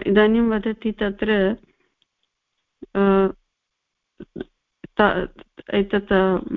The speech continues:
पृथक्त्वं, संयोगः अपि च विभागः, स-, ए-, एते, अ, अ, त्रयः गुणः स अवधिकगुणः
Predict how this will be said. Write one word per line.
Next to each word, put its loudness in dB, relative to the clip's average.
पृथक्त्वं, 2
संयोगः -2
अपि -6
च -8
विभागः, 0
स-, -2
ए-, -4
एते, 2
अ, -6
अ, 0
त्रयः 2
गुणः 2
स -8
अवधिकगुणः 0